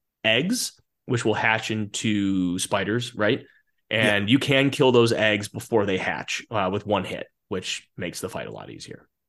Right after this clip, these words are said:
Speaker 2: Yeah. Um, uh, we should say, I think Goma's design is really cool.
Speaker 1: Yeah.
Speaker 2: Uh, it's almost like a,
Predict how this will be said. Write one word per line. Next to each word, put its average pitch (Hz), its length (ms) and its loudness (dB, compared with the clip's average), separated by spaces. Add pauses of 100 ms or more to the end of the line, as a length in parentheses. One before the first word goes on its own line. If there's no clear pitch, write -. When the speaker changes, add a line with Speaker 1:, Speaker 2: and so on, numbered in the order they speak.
(300)
Speaker 2:
Yeah. 87 260 -6 (180)
Um, 113 420 2
uh, 127 160 -4
we 147 140 4
should 156 200 2
say, 139 440 6
I 117 120 -6
think 170 220 -2
Goma's 120 280 0
design 92 520 -6
is 139 140 2
really 156 240 6
cool. 160 480 2 (100)
Speaker 1:
Yeah. 85 320 -4
Speaker 2:
Uh, 95 320 -4
it's 120 160 2
almost 147 260 6
like 135 200 4
a, 101 320 2